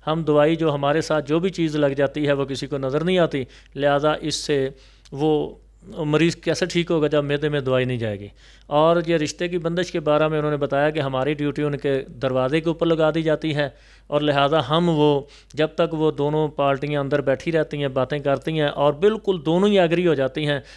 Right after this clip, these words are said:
और जब जाने लगती हैं तो हम जो उनका जिसने मेन फ़ैसला करना होता है हम उसके पीछे लग जाते हैं। जब तक वो इनकार नहीं करता हम उनके जहन में वसवसे डालते हैं। ये तो कुरान भी कहता है, "अल्लज़ी युवस्विसु फ़ी सुदूरिन नास",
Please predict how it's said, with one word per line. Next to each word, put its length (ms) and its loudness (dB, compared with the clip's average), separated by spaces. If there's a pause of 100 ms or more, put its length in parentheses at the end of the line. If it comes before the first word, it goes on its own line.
(120)
और 80 0
जब 220 0
जाने 240 0
लगती 360 0
हैं 140 0
तो 100 -2
हम 200 -4
जो 120 -2 (100)
उनका 380 2
जिसने 340 -6
मेन 360 2
फ़ैसला 380 2
करना 300 0
होता 220 0
है 180 0 (260)
हम 160 2
उसके 240 0
पीछे 260 -2
लग 180 2
जाते 240 -2
हैं। 120 -8
जब 180 0
तक 180 0
वो 160 2
इनकार 420 4
नहीं 140 0
करता 420 0 (280)
हम 140 -2
उनके 240 0
जहन 220 0
में 120 0
वसवसे 440 -2
डालते 280 0
हैं। 60 -4
ये 80 2
तो 80 -2
कुरान 280 2
भी 120 2
कहता 300 0
है, 60 2
"अल्लज़ी 360 0
युवस्विसु 680 -2
फ़ी 180 -6
सुदूरिन 420 -4
नास", 260 -4